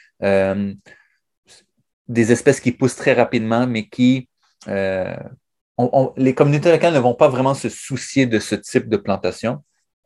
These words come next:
Ces plantations vont être mangées par les animaux, vont être, bon, écrasées, piétinées, et cetera. Ou, euh, il y aura toutes sortes de, avec les changements climatiques, toutes sortes,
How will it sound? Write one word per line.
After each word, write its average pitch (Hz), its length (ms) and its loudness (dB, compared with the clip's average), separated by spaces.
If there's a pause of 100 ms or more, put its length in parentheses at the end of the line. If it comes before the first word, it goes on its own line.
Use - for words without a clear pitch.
(260)
Ces - 140 -4
plantations 131 440 4
vont 117 160 4
être 110 180 -6
mangées 107 260 -2
par 101 140 -4
les 98 140 -6
animaux, 110 460 -2
vont 101 140 0
être, 90 140 -4 (320)
bon, 95 260 -2
écrasées, 101 460 -2
piétinées, 101 500 -4
et 95 60 -8
cetera. 98 580 -2 (280)
Ou, 117 380 2 (200)
euh, 98 80 4
il 98 60 2
y 104 60 4
aura 107 240 4
toutes - 240 -12
sortes 113 180 -2
de, 95 240 4 (140)
avec 101 160 -4
les 110 80 -2
changements 110 320 -2
climatiques, 104 480 -4
toutes 120 140 -6
sortes, 110 300 2